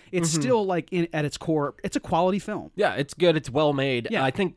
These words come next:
Speaker 2: technically it is far superior than, like, the story.
Speaker 1: Yes, I
Speaker 2: Yeah.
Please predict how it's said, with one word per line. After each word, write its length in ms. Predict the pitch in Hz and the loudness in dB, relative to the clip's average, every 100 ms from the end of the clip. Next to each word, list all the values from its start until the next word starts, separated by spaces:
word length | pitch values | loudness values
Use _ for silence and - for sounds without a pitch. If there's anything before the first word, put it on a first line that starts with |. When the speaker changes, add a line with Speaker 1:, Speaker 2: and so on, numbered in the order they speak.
| _ | _
Speaker 2:
technically 880 | - - 196 190 170 143 131 117 104 | -6 -4 -2 0 -2 0 0 0 -2
it 80 | 123 | -4
is 140 | 123 - | -6 -6
far 300 | - 131 131 | 0 0 0
superior 640 | - 120 135 120 117 113 | -4 -6 -4 -2 0 -2
than, 400 | 110 104 98 98 - _ _ | -2 -2 -4 -10 -16 _ _
like, 220 | 123 113 | -6 -6
the 80 | - | -6
story. 580 | - - 110 95 85 90 _ _ _ _ - | -6 -2 -2 -4 -8 -16 _ _ _ _ -8
Speaker 1:
Yes, 320 | 202 185 - | -4 -2 -2
I 80 | 190 | 0
Speaker 2:
Yeah. 140 | 147 | 0